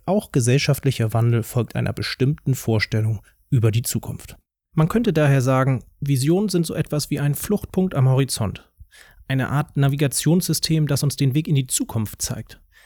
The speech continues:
ein Referenzsystem für Veränderung. Doch Visionen fallen selten vom Himmel. Häufig sind sie erstmal diffus,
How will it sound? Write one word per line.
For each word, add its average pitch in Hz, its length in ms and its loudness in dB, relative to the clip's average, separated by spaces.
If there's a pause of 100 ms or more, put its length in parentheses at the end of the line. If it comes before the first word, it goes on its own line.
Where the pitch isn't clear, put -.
(160)
ein 139 140 0
Referenzsystem 170 800 2
für 135 180 0
Veränderung. 107 600 -4 (480)
Doch 151 220 0
Visionen 175 320 0
fallen 160 240 0
selten 143 280 2
vom 123 220 0
Himmel. 117 320 2 (300)
Häufig 170 280 0
sind 175 160 -2
sie 117 100 -4
erstmal 139 340 0
diffus, 143 640 2